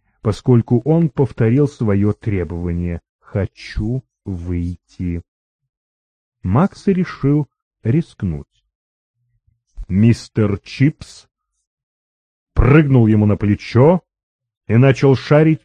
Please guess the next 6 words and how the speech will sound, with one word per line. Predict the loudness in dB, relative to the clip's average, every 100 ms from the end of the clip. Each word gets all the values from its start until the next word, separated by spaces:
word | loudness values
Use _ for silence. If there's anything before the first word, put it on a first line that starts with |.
| -2
по | 2
его | 4 2
карманам. | 0 0 2 2 2 2 0 0 -2 -6 _ _
«Конфету», | -2 0 2 0 _ _ -2 0 -2 -6 _ _ -4 -2 0 -4 _ _ _ _ -4
потребовал | -2 0 0 0 0 -2
Чипс, | -4 -4 -4 -4